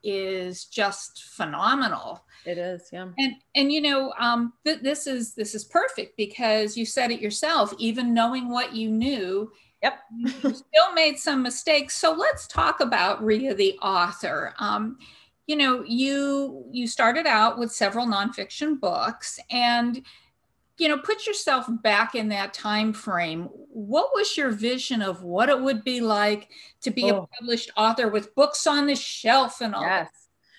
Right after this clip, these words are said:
Speaker 2: Well, I'll tell you, actually, my first book was published in two thousand four, and it was a novel. It was fiction that I don't ever talk about because it was such a terrible <laughs> experience, but it was a book called A Woman's Ring.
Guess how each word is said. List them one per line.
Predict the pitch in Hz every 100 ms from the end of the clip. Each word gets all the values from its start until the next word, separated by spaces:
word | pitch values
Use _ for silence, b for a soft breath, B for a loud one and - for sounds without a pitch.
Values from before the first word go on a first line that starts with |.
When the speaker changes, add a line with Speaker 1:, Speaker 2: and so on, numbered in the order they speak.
| b -
Speaker 2:
Well, | 202
I'll | 285
tell | 339 415
you, | 339 214 -
actually, | 277 320 262
my | 202 160
first | - 269 - -
book | 190 -
was | 202 269 -
published | 208 147 151 156
in | 147
two | 170
thousand | 151 131 131 127
four, | - 123 113
and | 180
it | 196
was | 247 320
a |
novel. | 294 262 370 170 104
It | 156
was | 180 -
fiction | 269 - 190 98 101 170
that | 175
I | 175
don't | 185 202
ever | 208 170
talk | - 254 -
about | - - -
because | 175 190 156
it | -
was | -
such | 175 -
a | _ -
terrible | 202 170 147
<laughs> |
experience, | 143 - 349 233 190 -
but | 185 180
it | - - -
was | 196
a |
book | 220 269 302
called | - 233 208 196
A | -
Woman's | 170 175 190 202 208
Ring. | 165 147 139 160